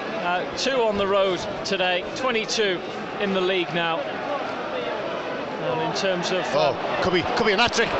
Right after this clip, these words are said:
Speaker 2: He's
Speaker 1: oh,
Speaker 2: in.
Speaker 1: here he
Speaker 2: Go on.
Speaker 1: is.
Speaker 2: Oh,
Speaker 1: Suarez
Speaker 2: pass it.
Speaker 1: edge of the Stoke
Speaker 2: Oh,
Speaker 1: penalty
Speaker 2: he
Speaker 1: area.
Speaker 2: passed it the wrong
Speaker 1: Prodded
Speaker 2: way.
Speaker 1: it for Sturridge instead to the
Speaker 2: Oh,
Speaker 1: dead ball line.
Speaker 2: Henderson. Henderson was in and he didn't see him for once, Daniel. I think he, right,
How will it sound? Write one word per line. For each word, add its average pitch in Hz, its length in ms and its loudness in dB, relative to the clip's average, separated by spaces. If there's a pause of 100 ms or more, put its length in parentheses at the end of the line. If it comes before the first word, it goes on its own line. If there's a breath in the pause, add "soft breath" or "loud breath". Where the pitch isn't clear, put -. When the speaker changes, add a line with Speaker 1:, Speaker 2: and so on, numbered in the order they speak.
Speaker 2:
He's 180 140 2
Speaker 1:
oh, 247 80 6
Speaker 2:
in. - 60 2
Speaker 1:
here 220 200 4
he 214 60 4
Speaker 2:
Go 269 60 6
on. 247 60 6
Speaker 1:
is. - 180 0
Speaker 2:
Oh, 277 140 6
Speaker 1:
Suarez 254 160 6
Speaker 2:
pass 330 140 4
it. - 60 4
Speaker 1:
edge 233 140 2
of 247 80 2
the 226 60 4
Stoke 262 200 2
Speaker 2:
Oh, 381 80 8
Speaker 1:
penalty 359 380 8
Speaker 2:
he 254 40 4
Speaker 1:
area. 240 140 4
Speaker 2:
passed 359 180 2
it 349 80 -2
the - 80 -2
wrong 359 140 2
Speaker 1:
Prodded 330 300 4
Speaker 2:
way. 269 80 6
Speaker 1:
it 254 80 0
for 226 140 -4
Sturridge 262 520 2
instead 247 400 2
to - 80 -2
the 233 120 2
Speaker 2:
Oh, - 60 4
Speaker 1:
dead 247 100 6 (300)
ball 226 80 4
line. 208 240 6
Speaker 2:
Henderson. 311 180 2 (1500)
Henderson 330 640 2
was 302 180 2
in 330 260 4
and 311 220 0
he 302 80 4 (140)
didn't 320 280 2
see 330 360 2
him 311 80 2
for 240 200 0
once, 269 320 2
Daniel. 262 300 0 (180 loud breath)
I 220 60 4
think 330 180 -2
he, 339 100 2
right, 320 180 2